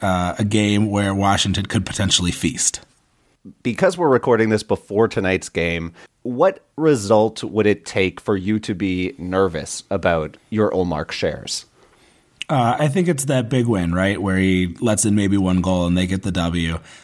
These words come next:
Speaker 1: Uh, you know, we know that Buffalo is a team that can streak, and especially has had a habit of streaking at the start of the season and then fading, uh, in later times. And Hutton,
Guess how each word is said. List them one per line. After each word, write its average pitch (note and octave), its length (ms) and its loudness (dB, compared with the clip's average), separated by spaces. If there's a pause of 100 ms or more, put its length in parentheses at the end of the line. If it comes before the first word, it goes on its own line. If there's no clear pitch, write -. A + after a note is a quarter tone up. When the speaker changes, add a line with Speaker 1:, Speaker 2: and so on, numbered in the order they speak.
(120)
Speaker 1:
Uh, F#2 340 0
you B2 100 0
know, F#2+ 140 0
we A#2 220 0
know A#2 380 2
that G#2+ 340 0
Buffalo G#2+ 420 0
is G#2 140 0
a F#2+ 80 0
team G2 360 0
that F#2 180 0
can F2 360 -2
streak, A2 420 2
and F#2 100 2
especially G2 580 2
has F#2 440 0
had F#2+ 300 0
a G#2+ 60 2
habit B2 320 0
of G2+ 100 0
streaking G2 440 0
at F2 120 -4
the - 100 -8
start F2+ 360 0
of F#2+ 100 -4
the F#2 80 -2
season G2 480 0
and F2+ 140 0
then F2 160 0
fading, F#2 600 0
uh, F2+ 260 -2
in G2 180 0
later F#2+ 260 0
times. F#2+ 420 0
And F3+ 120 -2
Hutton, D3 340 0